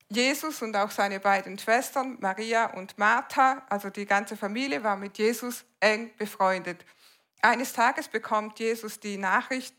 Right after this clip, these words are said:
dein Freund Lazarus ist am Sterben, glaub ich, oder gestorben. Jesus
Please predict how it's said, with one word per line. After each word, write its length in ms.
dein 260
Freund 520
Lazarus 840
ist 380
am 180
Sterben, 560
glaub 340
ich, 160
oder 200
gestorben. 680
Jesus 580